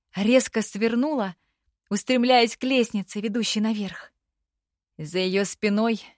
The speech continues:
гневно ворчал чудовищный преследователь.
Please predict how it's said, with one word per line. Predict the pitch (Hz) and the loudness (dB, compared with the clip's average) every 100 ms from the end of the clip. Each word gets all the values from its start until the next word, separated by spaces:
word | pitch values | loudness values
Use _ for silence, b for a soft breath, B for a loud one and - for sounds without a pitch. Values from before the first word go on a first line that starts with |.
| _ | _
гневно | 196 180 196 196 202 196 196 | -12 -4 0 2 2 0 -2
ворчал | 175 175 - 208 190 | -2 -4 -4 -2 -2
чудовищный | 175 - 190 185 180 175 - 185 | -4 -8 -6 -4 -4 -6 -6 -8
преследователь. | - 185 - 196 175 160 170 190 185 | -8 -8 -8 -8 -8 -10 -12 -16 -20